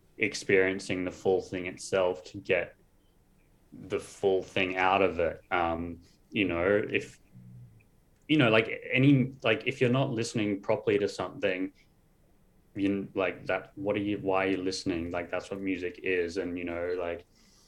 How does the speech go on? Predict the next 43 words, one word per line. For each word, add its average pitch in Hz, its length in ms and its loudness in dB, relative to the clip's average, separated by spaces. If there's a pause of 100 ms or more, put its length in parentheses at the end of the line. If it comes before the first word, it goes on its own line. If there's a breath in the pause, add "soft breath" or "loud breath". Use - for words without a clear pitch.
(160 soft breath)
it's - 160 -2
about - 460 2
picking 98 320 0
up 90 240 -4
the, 87 480 2
you 92 80 -2
know, 87 180 -4
the 90 80 0
fourth 90 540 0
guitar 87 560 0
layer 87 560 0
in 92 160 -4
that 90 240 -8
thing, 87 480 -4
or 87 340 0
the, 85 360 0 (420 soft breath)
um, 87 480 -4
the 87 260 -2
harmony, 92 840 0
or 85 480 0 (320 soft breath)
it's 101 180 2
just, 98 300 2
it's - 180 -4
a, 92 400 2
yeah, 123 140 6
it's - 240 2
just, - 440 -4 (120)
like, 95 160 4
it's, - 380 -4 (140)
it's 107 160 4
one, 117 300 2
how 117 140 4
you 101 160 2
should 98 240 -6
listen. 95 680 -2
I 92 60 -2
mean, 90 160 -4
I 92 100 -2
don't 87 160 -2
always 82 240 -4
do 87 140 -8
that, 90 180 -4
um, 87 200 -10